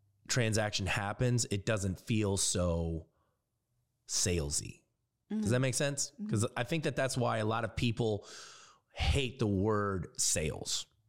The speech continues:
Speaker 2: Mm-hmm.
Speaker 1: right? 'Cause it feels manipulative. It feels that, like, sort of, "Oh, I got something over on that person," right? And it's like, "Ooh," you know what I mean? So I think that that's why a lot of salespeople have that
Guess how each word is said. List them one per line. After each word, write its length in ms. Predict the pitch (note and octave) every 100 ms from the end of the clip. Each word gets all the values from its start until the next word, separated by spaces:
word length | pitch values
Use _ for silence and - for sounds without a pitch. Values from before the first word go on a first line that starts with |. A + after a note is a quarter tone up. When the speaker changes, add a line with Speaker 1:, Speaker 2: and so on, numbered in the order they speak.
| _
Speaker 2:
Mm-hmm. 280 | G3 G3+ F#3+
Speaker 1:
right? 260 | A#2 B2 A#2+
'Cause 160 | A2+
it 80 | A2
feels 260 | - A2+ F#2+
manipulative. 920 | F#2 A#2 A#2+ B2+ A#2 A2+ A2 A2 G#2
It 100 | F2+
feels 480 | - - G#2+ G2+ G2
that, 240 | G2 F#2+ F#2+
like, 220 | F#2 E2+
sort 240 | - F#2
of, 140 | F2 - - - -
"Oh, 100 | F#2+
I 80 | F#2
got 200 | F#2 F2+
something 340 | - E2+ E2+ D#2
over 380 | B2+ C3 C3 B2
on 120 | A#2+
that 180 | G#2 G2+
person," 720 | - A2+ G#2+ - G#2+ G#2+ G#2+
right? 380 | G#2+ A#2+ D#3 D#3+ - - -
And 100 | A#2
it's 100 | A#2
like, 220 | A2 G2 -
"Ooh," 500 | B2 C3 A2+ E2 D2 -
you 160 | G#2+
know 60 | A2+
what 80 | A2+
I 40 |
mean? 160 | A2+ A2
So 160 | A#2+
I 100 | G#2
think 260 | A2+ D3 C3
that 140 | A#2 -
that's 220 | A#2+ -
why 220 | A#2 G#2+
a 100 | G2+
lot 200 | G#2 G#2
of 100 | F#2+
salespeople 680 | - A#2 A2 G2+ - F#2+ F#2
have 320 | G#2+ G#2 F2+
that 340 | F#2+ F#2+ -